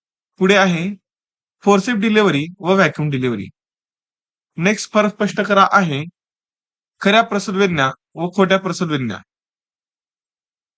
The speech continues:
पुढील आहे प्लॅसेंटा प्रिव्हिया व ॲब्रेसिव्ह प्लॅसेंटा. नेक्स्ट आहे कॅप्यूट सक्सेडियम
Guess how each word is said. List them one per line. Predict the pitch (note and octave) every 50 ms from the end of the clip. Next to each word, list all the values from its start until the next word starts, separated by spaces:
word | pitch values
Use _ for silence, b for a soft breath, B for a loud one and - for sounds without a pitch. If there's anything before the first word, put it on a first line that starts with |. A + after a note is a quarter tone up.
| _ _ _ _ _ _ _ _ _ _ _ _ _ _ _ _ _ _ _ -
पुढील | G3 G3+ G#3+ A3+
आहे | - - G3 F#3 E3+ D3 D3 F3 F#3 _ _ _ _ _ _ _ _ _ _ _ _ _ _ _ _
प्लॅसेंटा | - F#3 F#3 F#3+ F#3+ A#3 A3+ A3 A3+
प्रिव्हिया | A3 - - D#3 D3 C3+ C3+ B2 A#2 A#2+ - _ _ _ _ _ _
व | - E3 F3+ F3+ F3+ - -
ॲब्रेसिव्ह | E3+ E3 E3 G3+ G3+ - - A3 G3 G#3
प्लॅसेंटा. | G3+ - D3 C#3 - - B2+ A#2 - - - _ _ _ _ _ _ _ _ _ _ _ _ _ _ _ _ _ _ _ _ _ _ _ _ _ _ _ _ _ _ _ _ -
नेक्स्ट | D#3+ E3 G3 G3+ - -
आहे | - F3 F#3+ F3 D3+ D#3+ F3+ F#3+ _ _ _ _ _ -
कॅप्यूट | - F3 F3+ F#3 A#3+ G3+
सक्सेडियम | - A3 G3 - F#3+ F3+ F#3+ G3 E3 D3